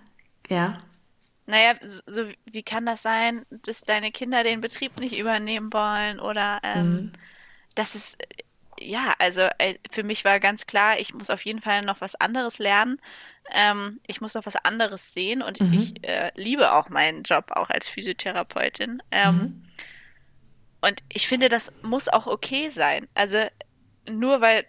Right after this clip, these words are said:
Speaker 2: das jetzt, das ist jetzt mein Leben, für das sich meine Eltern entschieden haben und bis zu einem ziemlich hohen Punkt teile ich das auch, aber eben nicht so weit, dass ich sag, ich trete genau in diese Fußstapfen.
Speaker 1: Ja.
Speaker 2: Und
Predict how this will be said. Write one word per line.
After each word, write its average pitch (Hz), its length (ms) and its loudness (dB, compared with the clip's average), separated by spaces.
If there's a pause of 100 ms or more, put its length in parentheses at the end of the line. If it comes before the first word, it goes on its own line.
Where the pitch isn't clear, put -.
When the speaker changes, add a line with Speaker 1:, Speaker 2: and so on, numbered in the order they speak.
Speaker 2:
das 226 160 -4
jetzt, 226 240 -6
das 226 160 -4
ist - 160 -2
jetzt 226 180 -6
mein 202 280 2
Leben, 233 320 -2
für 226 120 -6
das 220 160 -4
sich 208 140 -6
meine 180 240 -2
Eltern 233 280 -2
entschieden 254 460 -6
haben 302 380 -2
und 208 200 -6 (120)
bis - 240 0
zu - 140 0
einem 196 220 0
ziemlich 339 460 -4
hohen 254 280 -2 (160)
Punkt 277 460 -2 (520)
teile 233 360 2
ich - 160 -4
das - 300 -2
auch, - 320 -2 (240)
aber 208 240 4
eben 214 180 -2
nicht 233 200 -4
so 226 120 -4
weit, 214 200 4
dass 208 120 -6
ich 202 120 -8
sag, 190 220 0
ich - 120 -8
trete - 300 -4
genau 196 320 -2
in 202 100 -8
diese 190 200 -10
Fußstapfen. - 720 -8 (180)
Speaker 1:
Ja. 190 140 0 (160)
Speaker 2:
Und 196 260 -2